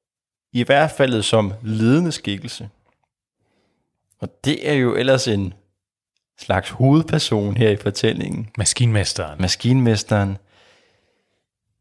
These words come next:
Speaker 1: Men Jens Grane kommer til at opleve den, øh, familietragedie, at hans kone bliver alvorligt syg. En lungesygdom, formentlig tuberkulose, som der ikke er nogen rigtig kur mod.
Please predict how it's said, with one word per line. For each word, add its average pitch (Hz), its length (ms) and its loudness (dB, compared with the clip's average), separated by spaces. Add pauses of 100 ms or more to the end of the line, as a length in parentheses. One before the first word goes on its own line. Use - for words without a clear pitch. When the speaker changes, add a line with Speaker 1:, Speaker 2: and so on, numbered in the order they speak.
(360)
Speaker 1:
Men 107 220 2 (260)
Jens 110 280 0
Grane 117 360 2
kommer 104 240 0
til 131 380 -2
at 98 140 -4
opleve 107 440 2
den, 104 240 0 (100)
øh, - 280 -12 (500)
familietragedie, 127 1000 0
at 95 120 0
hans 98 480 -2 (260)
kone 113 340 -2
bliver 98 240 -4 (240)
alvorligt 104 500 0
syg. - 280 -6 (1160)
En 95 180 -4
lungesygdom, 117 580 2
formentlig 143 400 -2 (340)
tuberkulose, 104 680 -4 (1080)
som 110 220 -2
der 113 80 4
ikke 117 100 4
er 131 40 4
nogen 127 400 2
rigtig 123 220 -8
kur 254 200 2
mod. 113 160 -2